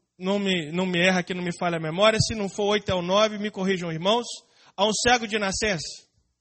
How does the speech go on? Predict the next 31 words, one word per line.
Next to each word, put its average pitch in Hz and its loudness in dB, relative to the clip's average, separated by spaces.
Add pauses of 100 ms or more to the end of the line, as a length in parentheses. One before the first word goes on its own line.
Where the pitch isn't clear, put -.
(640)
De 175 -2
nascença. 208 0 (240)
E 226 0
os 247 4
discípulos 233 0
fazem 247 4
essa 277 6
pergunta, 240 0
porque 226 0
os 240 2
discípulos 240 -4 (120)
também 262 4
acreditavam 233 2
que 233 -8
existia 233 0
uma 233 2
maldição 226 2
hereditária. 247 4 (640)
Era 277 8
um 240 -4
costume 226 -6
em 208 -2
Israel. 180 -2 (840)
E 208 0
os 214 0
discípulos 247 0
falam: 202 4 (260)
Senhor, 277 6
quem 302 -2
pecou? 233 2 (540)
Ele 320 6